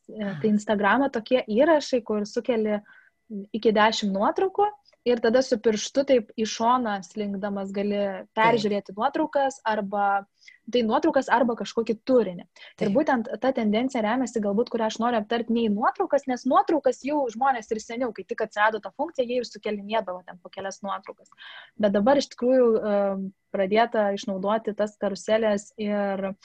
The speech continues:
Speaker 1: tam tikram informatyviam turiniui, ar ne, kur galbūt mes galim paimti ir tą patį tekstą surašyti labai didelę paklodę,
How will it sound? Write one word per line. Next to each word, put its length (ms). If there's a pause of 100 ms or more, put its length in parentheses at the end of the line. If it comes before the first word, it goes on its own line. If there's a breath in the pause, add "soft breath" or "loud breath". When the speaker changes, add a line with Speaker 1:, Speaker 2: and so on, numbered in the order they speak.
(180 soft breath)
Speaker 1:
tam 160
tikram 280
informatyviam 720
turiniui, 500
ar 140
ne, 300
kur 140
galbūt 320
mes 160
galim 300
paimti 280
ir 60
tą 120
patį 260
tekstą 280
surašyti 420
labai 220
didelę 340
paklodę, 480